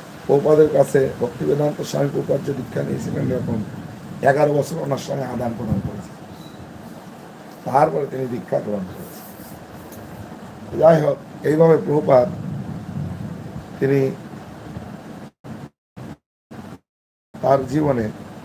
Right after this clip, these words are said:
গুরুদেবের সঙ্গে বলছে, আমি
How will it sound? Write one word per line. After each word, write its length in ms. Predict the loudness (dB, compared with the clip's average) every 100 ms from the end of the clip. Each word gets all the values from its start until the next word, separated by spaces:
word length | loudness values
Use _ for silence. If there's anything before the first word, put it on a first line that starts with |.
| -18 -18 -18 -18 -18 -18 -18 -18 -16 -14 -12 -6
গুরুদেবের 400 | -2 2 4 4
সঙ্গে 480 | 2 -2 -2 0 -2 -4 -8 -8 -10 -12 -10 -8 -8 -8 -8 -8 -10 -10 -4
বলছে, 240 | -2 2
আমি 120 | 2